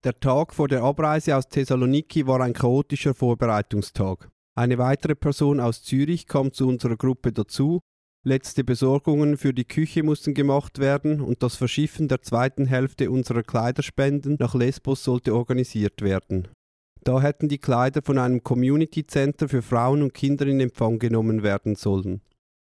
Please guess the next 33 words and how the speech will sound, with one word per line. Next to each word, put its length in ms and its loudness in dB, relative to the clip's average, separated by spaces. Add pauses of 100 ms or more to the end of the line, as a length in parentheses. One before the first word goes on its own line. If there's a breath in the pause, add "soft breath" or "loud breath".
(220)
Die 140 -2
Entwicklungen 760 0
der 140 0
kommenden 520 0
Wochen 380 0
haben 240 2
dies 280 -4
erschwert, 680 -2 (460)
aber 200 -2
dazu 380 -2
erzählen 480 0
wir 100 0
später 460 -4
mehr. 300 0 (1500)
Lifting 460 0
Hands 420 0
ist 300 -6
in 160 0
Serres 500 0
im 180 0
Norden 360 0
Griechenlands 640 0
stationiert, 760 -2 (100)
wo 100 0
zwei 340 0
nebeneinander 760 0
liegende 400 0
Lager 420 2
für 180 -4
tausendzweihundert 1000 0
geflüchtete 640 -2
JesidInnen 840 0
liegen. 500 -4